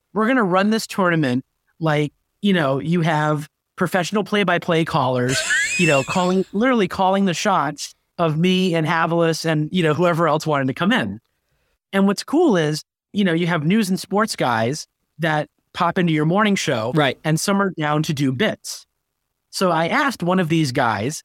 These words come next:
Speaker 1: I said, "Hey, this is such a stupid idea, but we're gonna do orange juice pong. Would you be willing to do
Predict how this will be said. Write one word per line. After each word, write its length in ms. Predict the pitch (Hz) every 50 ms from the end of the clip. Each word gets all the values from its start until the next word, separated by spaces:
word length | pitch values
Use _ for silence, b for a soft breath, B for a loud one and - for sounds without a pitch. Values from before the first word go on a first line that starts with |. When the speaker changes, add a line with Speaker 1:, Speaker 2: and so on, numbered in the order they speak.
| _
Speaker 1:
I 100 | - 156
said, 220 | 160 - 196 160 170
"Hey, 380 | 202 320 277 156 113 107 117 - _ _ _ _ _ _ _ _ _ _ _ _ _ _ _ _ -
this 160 | 165 196 - 208
is 120 | 190 160
such 240 | - - 214 - -
a 60 | 196
stupid 440 | - - - - 190 185 185 175 151
idea, 480 | 139 131 131 120 120 107 90 - - _ _ _ _ _
but 80 | - 175
we're 160 | 175 190 185
gonna 180 | 233 254 269 226
do 160 | 214 214 185
orange 400 | - 160 170 170 165 165 147 -
juice 220 | - 139 120 -
pong. 400 | - - 131 120 110 107 110 117 - - _ _ _ _ _ _ -
Would 240 | 180 185 160 143
you 140 | 165 214 226
be 120 | 196 233 226
willing 400 | 208 202 175 160 170 170 165 156
to 100 | - 165
do 340 | 135 143 139 135 131 127